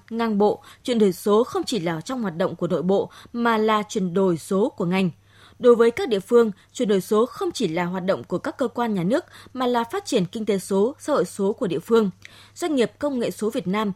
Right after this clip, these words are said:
sẽ là lực lượng chủ lực phát triển các hạ tầng, nền tảng, dịch vụ, tư vấn,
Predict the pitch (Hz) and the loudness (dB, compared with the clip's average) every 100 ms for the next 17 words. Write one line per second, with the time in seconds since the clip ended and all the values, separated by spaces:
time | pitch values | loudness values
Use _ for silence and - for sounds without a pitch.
0 | - - - 302 196 180 202 208 - - | -10 -8 -4 -2 -2 -2 0 -2 -4 -8
1 | 202 175 185 - 330 - 214 165 233 320 | -2 -2 -2 -6 -10 -2 0 0 -6 -10
2 | 254 - 196 180 180 202 180 208 170 - | -10 -6 -4 -2 0 -2 0 -2 -2 -4
3 | 185 220 214 - _ 247 196 208 226 | -4 0 0 0 _ -2 0 0 0